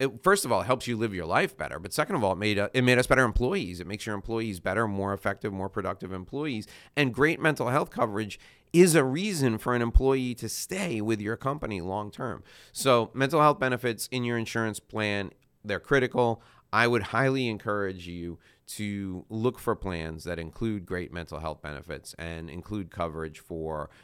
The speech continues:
the members of your team. Everybody needs it, and y-, you'll be an employer of preference, but increasingly it'll be something that is required by everyone to have in order to be competitive in the workplace.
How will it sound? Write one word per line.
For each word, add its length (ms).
the 80
members 340
of 60
your 160
team. 400
Everybody 380
needs 320
it, 180
and 280
y-, 220
you'll 120
be 120
an 60
employer 440
of 120
preference, 400
but 400
increasingly 800
it'll 160
be 400
something 460
that 500
is 240
required 600
by 180
everyone 800
to 120
have 380
in 140
order 260
to 140
be 100
competitive 560
in 80
the 80
workplace. 380